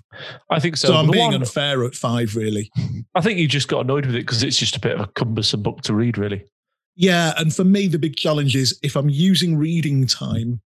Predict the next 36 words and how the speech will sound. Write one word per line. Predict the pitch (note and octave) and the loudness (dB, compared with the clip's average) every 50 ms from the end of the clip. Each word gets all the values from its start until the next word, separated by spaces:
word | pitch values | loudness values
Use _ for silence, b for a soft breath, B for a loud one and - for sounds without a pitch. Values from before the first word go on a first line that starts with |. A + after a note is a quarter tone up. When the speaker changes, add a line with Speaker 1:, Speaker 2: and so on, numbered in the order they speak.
| _ _ _ _ B B B _ _ _ _ _ _ - | _ _ _ _ B B B _ _ _ _ _ _ -6
Speaker 2:
at | D3+ - | -4 0
the | C#3 B2+ | 0 2
weekend, | A#2+ C#3+ C#3+ C3+ - - A#2+ A2+ A#2 A#2 A2 - - | 2 2 0 0 -2 -2 -2 0 0 -2 -2 -4 -6
it's | - C3 - - | -4 -2 0 2
taking | D3 - C#3+ C#3 A#2+ - B2+ C3 | 2 2 2 2 0 0 -2 -4
up | C3 - - | -4 -2 -2
reading | C3+ C3 B2 - B2+ A#2+ | -2 0 0 -2 -2 -2
time | - C3 A#2+ A#2+ B2 | -2 -2 -2 -2 -2
from | A#2 - A#2+ A#2+ | -4 -4 -4 -2
other | C3+ B2 C3 | -2 -2 -4
things | A#2+ - B2 A2+ A#2 A#2 A2 | -4 -4 -4 -4 -4 -2 -2
I | A#2 | -2
want | A2+ A2+ A#2+ A#2 A#2 A#2 | -2 -2 -2 -2 -2 -4
to | - B2 | -4 -4
read. | A#2 A2+ A2+ C#3 - - _ _ _ _ _ _ _ _ _ _ _ _ _ _ _ _ _ | -2 0 0 0 -2 -2 _ _ _ _ _ _ _ _ _ _ _ _ _ _ _ _ _
So | - - C#3+ | 0 2 2
I | C3+ A#2+ | 2 2
can | A#2+ - C#3+ C3 | 0 0 -2 0
become | B2 A#2+ - - C3 C3 | -2 -2 -2 -4 -2 -2
very | C#3+ C#3 C3 B2+ B2 | 0 0 0 -2 -4
quickly | - - - - - - C#3+ C3 | -6 -6 -6 -6 -2 0 0 2
resentful | A#2+ B2 B2 C3 C3 C3+ C#3+ - - C3+ A#2+ | 2 2 2 2 0 -2 -4 -4 -2 -2 -2
of | A2 | -2
a | A#2 | -2
book | G#2 A2+ A#2 A2 - - - _ - | -2 -2 -2 -4 -4 -8 -12 _ -8
if | - - | -6 -6
it's | A#2 - - | -6 -4 -4
not | B2+ B2+ C3 C3 C3+ B2+ A2+ A2 - - - - | -2 0 0 2 2 0 0 -2 -6 -14 -20 -6
cracking | - - C#3 B2+ - - C#3 A#2+ | -2 -2 -2 -2 -2 -2 -2 0
on | B2 B2 | 0 0
at | A#2+ A#2 | -2 -2
a | A#2+ G2 | -4 -6
pace | - C3+ B2+ A#2+ A#2 A2 - - - B B B B B _ _ _ - | -6 -4 -2 -2 0 0 0 0 -2 B B B B B _ _ _ -2
and | C3 A#2+ | -2 -2
throwing | - - D3 C#3 B2+ A#2+ B2 A#2 A#2 A2 | 0 0 0 2 2 2 0 0 -2 -2
wonderful | A#2 B2 A#2+ B2 A2+ A#2 G#2+ - A2+ A#2 | -2 -2 -2 -2 -2 -4 -4 -4 -2 -2